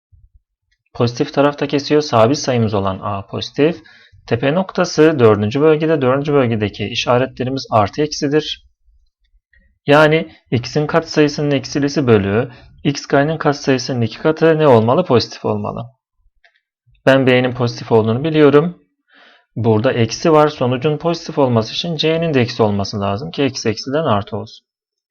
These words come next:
C'de ne çıktı arkadaşlar? Negatif çıktı. Şimdi seçeneklere bakalım hangisi yanlıştır diye soruluyor. C negatif.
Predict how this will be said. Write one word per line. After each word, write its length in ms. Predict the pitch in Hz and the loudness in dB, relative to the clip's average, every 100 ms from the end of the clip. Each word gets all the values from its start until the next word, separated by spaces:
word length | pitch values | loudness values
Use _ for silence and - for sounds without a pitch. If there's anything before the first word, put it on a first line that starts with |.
| _ _ _ _ | _ _ _ _
C'de 300 | - 139 139 | 2 4 4
ne 100 | 139 | 0
çıktı 300 | - 117 - | -2 -6 -4
arkadaşlar? 720 | 107 101 104 104 - 160 170 - - | -4 -4 -6 -6 -4 -4 -6 -14 -8
Negatif 440 | 110 104 101 - | -6 -6 -10 -16
çıktı. 300 | - - - _ _ _ _ - _ _ _ _ _ _ _ _ _ _ _ _ - | -20 -20 -20 _ _ _ _ -20 _ _ _ _ _ _ _ _ _ _ _ _ -18
Şimdi 220 | 135 123 | -12 -6
seçeneklere 580 | 160 151 127 117 110 107 | -4 -2 -4 -2 0 0
bakalım 300 | 131 147 165 | 0 -2 -2
hangisi 360 | 135 107 - | -2 -2 -4
yanlıştır 520 | 139 104 98 - 110 104 | -2 -2 -4 -8 -10 -10
diye 120 | 107 | -10
soruluyor. 460 | - 113 110 110 | -10 -10 -10 -8
C 220 | 117 156 175 | -2 0 0
negatif. 500 | 180 185 147 - | 0 0 -2 -6